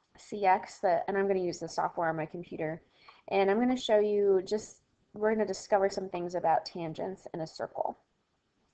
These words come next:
So if we look at this, here is a secant line, and we know it's a secant line because it has these two intersection points, B,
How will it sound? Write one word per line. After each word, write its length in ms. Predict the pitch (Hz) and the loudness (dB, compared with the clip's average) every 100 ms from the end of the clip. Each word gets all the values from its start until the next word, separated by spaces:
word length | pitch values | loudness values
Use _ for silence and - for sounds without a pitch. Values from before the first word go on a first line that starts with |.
| _ _ _ _ _ - | _ _ _ _ _ -16
So 460 | - 214 202 185 - _ _ _ _ | 4 8 8 4 -4 _ _ _ _
if 160 | 226 220 | -4 -2
we 120 | 208 | -2
look 300 | 208 240 - | 2 2 4
at 220 | 262 214 | 2 2
this, 240 | 208 190 190 | 2 2 0
here 220 | 220 214 | -2 0
is 140 | 220 | 0
a 60 | 196 | -2
secant 540 | 190 - 220 214 262 | -6 -10 -10 -6 -6
line, 460 | 180 165 160 220 254 | -4 -4 -4 -4 -4
and 100 | 175 | -6
we 100 | 170 | -4
know 100 | 165 | -2
it's 120 | 170 | -4
a 40 | - | -6
secant 280 | - 196 165 | -8 -6 -4
line 180 | 170 180 | -4 -4
because 380 | 180 180 165 165 | -2 2 2 0
it 60 | |
has 220 | 180 165 | 0 0
these 180 | 165 165 | -2 -8
two 200 | - 180 | -8 -6
intersection 540 | 175 185 160 160 175 175 | -4 -4 -4 -4 -8 -8
points, 320 | 170 165 185 | -8 -8 -10
B, 320 | 165 165 170 | -8 -6 -8